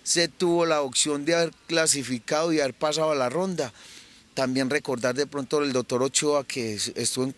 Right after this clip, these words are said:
cuatro finales, fueron complicadas, y eso es otra anécdota de él, que él decía que si quedábamos campeones, que él iba con otro a Tokio.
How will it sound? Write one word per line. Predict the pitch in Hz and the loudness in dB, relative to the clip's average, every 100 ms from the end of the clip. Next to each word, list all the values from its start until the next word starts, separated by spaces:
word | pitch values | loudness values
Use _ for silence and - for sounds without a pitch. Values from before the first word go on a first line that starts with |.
| - | -2
cuatro | 151 143 139 | 0 0 -6
finales, | 120 117 147 156 127 - - - - - | -6 -2 -2 -2 -4 -10 -14 -20 -20 -6
fueron | 120 131 131 | -2 0 0
complicadas, | 127 113 110 - 147 147 131 - - - - | -4 -4 -6 -2 0 2 0 -4 -8 -20 -8
y | 127 | 0
eso | 127 147 | 2 2
es | |
otra | 143 151 | 0 -2
anécdota | 143 143 143 143 127 | 0 -2 0 -2 0
de | 117 139 | 0 0
él, | 135 | -2
que | |
él | 131 | -2
decía | 127 139 143 139 | 0 0 0 0
que | 123 | -4
si | 110 110 | -6 -2
quedábamos | 113 139 143 - | 0 0 -2 -2
campeones, | 120 101 110 135 151 127 | -2 -2 0 2 2 -2
que | 123 | 0
él | |
iba | 135 | 0
con | - 120 | 0 -2
otro | 110 135 | -2 0
a | 123 | 0
Tokio. | - 139 - 98 | 0 -4 -4 -12